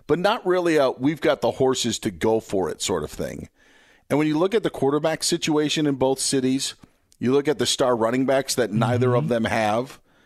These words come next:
Speaker 1: there are a lot more similarities to the Colts and Panthers than I think we realized. Do you think that Jeff, uh, do you think that Jim Irsay maybe should have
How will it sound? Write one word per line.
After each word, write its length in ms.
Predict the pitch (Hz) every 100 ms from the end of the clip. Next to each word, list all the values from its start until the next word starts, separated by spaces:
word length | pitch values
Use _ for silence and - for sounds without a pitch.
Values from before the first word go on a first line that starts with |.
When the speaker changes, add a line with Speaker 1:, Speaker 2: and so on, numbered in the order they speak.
| _ _ -
Speaker 1:
there 140 | 196
are 80 | 349
a 60 | 330
lot 260 | 190 202
more 140 | 214 196
similarities 720 | - 180 160 135 127 151 -
to 100 | 147
the 100 | 117
Colts 360 | - 127 127 123
and 80 |
Panthers 480 | - 101 101 147 139
than 100 | 117
I 60 | 104
think 240 | 120 110
we 80 | 104
realized. 760 | 90 95 98 104 120 151 - _ _ _ _ _ _ _
Do 80 | 117
you 100 | 160
think 240 | - 196 190
that 260 | 151 113
Jeff, 540 | - 131 127 - - -
uh, 220 | 107 113 101
do 160 | 101
you 80 | 143
think 160 | 156 147
that 180 | 131
Jim 240 | 104 123 110 123
Irsay 760 | 131 127 - 104 95 87 85 _ _ _ _ _ _ _ 120
maybe 480 | 127 156 165 160
should 220 | 151 151
have 120 | 135